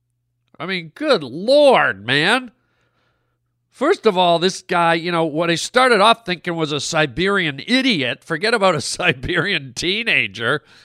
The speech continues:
I'm thinking this guy's a dumbass, but now I'm starting to think this guy's some kind of genius. Here's what they said about it. He has a bruised abdomen and lung,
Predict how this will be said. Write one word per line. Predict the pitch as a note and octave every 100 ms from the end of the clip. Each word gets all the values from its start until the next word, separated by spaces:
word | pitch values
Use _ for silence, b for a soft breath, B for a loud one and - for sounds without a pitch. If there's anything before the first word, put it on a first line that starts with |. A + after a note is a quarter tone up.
| b b b b b b b b b _ _ -
I'm | G3+ B3
thinking | F#3+ D3 C3+
this | G#3+ A3+ -
guy's | D#3+ D3 C3
a | B2+
dumbass, | A2+ F#2 F#2+ - A3 C4+ F#3+ B2 B2 F3 -
but | D3+
now | C#3+ G#3+ C#4
I'm | F#3+
starting | - F3+ E3+ D#3
to |
think | D#3+ E3
this | F#3+ G3+
guy's | - E3+ D3
some | - E3+ D#3+
kind | E3+ D#3
of | B2+ G2+
genius. | G2 D#3 C4+ D#4+ C4 D3 A#2 - - _ _ _ _ _ _ _ _ _ _ _ _ _ _ _
Here's | - C4 C4+
what | G#3+
they | D#3+ C#3+
said | - A3+ B3
about | D#3+ C#3+ C3+
it. | C3+
He | E3
has | D#3+ F#3 E3
a |
bruised | C#3+ A#2 A3+ C#4 D4 A#3 -
abdomen | - G3 G#3+ F#3+ G#3+ A3 A#3 A3
and | - D#3+
lung, | D#3+ E3+ A#3 G3 C3 D3 G3